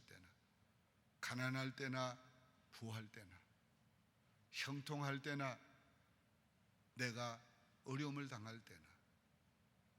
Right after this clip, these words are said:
오늘 영원히 변하지 않고 나를 인도하고 계시고 사랑하시는, 좋은 계획을 가지시고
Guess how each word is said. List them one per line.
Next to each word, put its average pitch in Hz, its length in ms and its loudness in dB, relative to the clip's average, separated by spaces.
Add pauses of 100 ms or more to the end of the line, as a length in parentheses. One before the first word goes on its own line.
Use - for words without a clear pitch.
(360)
오늘 110 380 -2 (640)
영원히 143 440 2
변하지 139 520 0
않고 117 380 -6 (1300)
나를 117 560 0 (500)
인도하고 131 600 0
계시고 135 580 -2
사랑하시는, 120 920 -4 (1300)
좋은 135 420 0
계획을 135 460 0
가지시고 127 640 -4